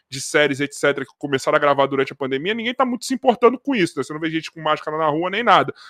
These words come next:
Pelo menos as produções que eu vejo, né? Que não são coisas muito boas também.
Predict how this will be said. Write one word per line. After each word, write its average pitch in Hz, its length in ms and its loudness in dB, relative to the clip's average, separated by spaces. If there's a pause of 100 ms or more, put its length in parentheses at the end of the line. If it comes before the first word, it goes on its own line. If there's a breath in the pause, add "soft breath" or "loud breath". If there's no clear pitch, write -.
Pelo 139 140 0
menos 160 140 0
as - 40 -12
produções 170 440 -4
que 139 200 -6
eu 175 160 0
vejo, 139 360 2
né? 117 120 -4
Que 135 120 -12
não 127 100 -10
são 135 180 -6
coisas 139 300 -4
muito 147 300 -12
boas 156 280 -2
também. 160 300 -2